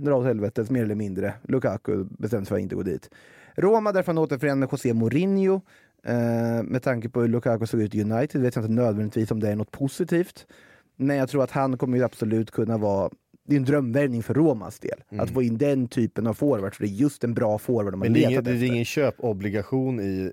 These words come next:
Speaker 2: det här.
Speaker 1: Jag tror inte ens det är någon option i det.
Speaker 2: Nej.
Speaker 1: Eh, de ska ju vara överens om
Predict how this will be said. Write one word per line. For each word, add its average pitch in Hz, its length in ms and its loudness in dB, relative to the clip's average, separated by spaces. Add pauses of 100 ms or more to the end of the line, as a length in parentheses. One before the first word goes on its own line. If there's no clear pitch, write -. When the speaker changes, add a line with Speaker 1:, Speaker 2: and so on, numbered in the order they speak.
(160)
Speaker 2:
det 92 120 -10
här. 85 400 -4
Speaker 1:
Jag 117 120 0
tror 143 100 0
inte 135 120 -2
ens 123 120 0
det 135 60 0
är 120 40 0
någon 117 140 2
option 120 500 0
i 57 120 -4
det. - 140 -8 (300)
Speaker 2:
Nej. 90 520 0
Speaker 1:
Eh, 117 80 2
de 135 200 2
ska 139 160 -2
ju 139 40 4
vara 135 120 6
överens 147 460 2
om 127 360 2